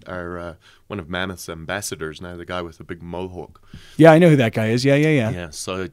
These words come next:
Speaker 1: prolific s-, uh, skier, and that film came out, and I was so passionate about skiing. I watched that film every single day of the winter, and I could quote it backwards and forwards with all, they had some really unique sayings in there.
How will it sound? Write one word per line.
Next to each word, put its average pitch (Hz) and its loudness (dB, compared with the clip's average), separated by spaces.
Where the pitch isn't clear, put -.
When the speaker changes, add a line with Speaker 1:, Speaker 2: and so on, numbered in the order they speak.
Speaker 1:
prolific 101 -6
s-, - -10
uh, 87 -8
skier, 101 -6
and 82 -14
that - -6
film 127 -2
came 95 -6
out, 92 -8
and 87 -10
I - -12
was 95 -10
so 113 -4
passionate 98 -10
about 82 -14
skiing. 95 -10
I 87 -10
watched 87 -12
that 76 -14
film 82 -14
every 87 -12
single 80 -14
day 82 -10
of 82 -10
the 80 -12
winter, 85 -12
and 80 -14
I 82 -16
could 78 -20
quote 90 -6
it 80 -12
backwards 78 -12
and 78 -18
forwards 80 -12
with 78 -20
all, 82 -12
they 87 -16
had 82 -16
some 80 -16
really 85 -14
unique 80 -16
sayings 85 -12
in 80 -18
there. 82 -20